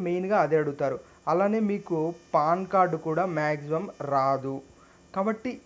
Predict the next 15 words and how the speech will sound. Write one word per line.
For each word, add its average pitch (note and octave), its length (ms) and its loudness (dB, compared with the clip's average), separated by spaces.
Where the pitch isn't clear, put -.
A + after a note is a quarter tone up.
ఒకవేళ G3+ 260 -2
టెన్త్ F#3 220 -4
క్లాస్ G#3 240 -2
సర్టిఫికేట్ F3 440 -4
లేకపోతే E3 300 -2
మనకు F3+ 320 -2
ఇలా A3 160 2
కొన్ని A3 240 0
గవర్నమెంట్ G#3+ 420 2
తరఫు G3+ 320 0
నుంచి G#3 200 -6
ఇష్యూస్ G3+ 360 -6
వచ్చేవి F#3 380 -4
చాలానే F3 460 0
ఎక్కువగా D#3 360 -4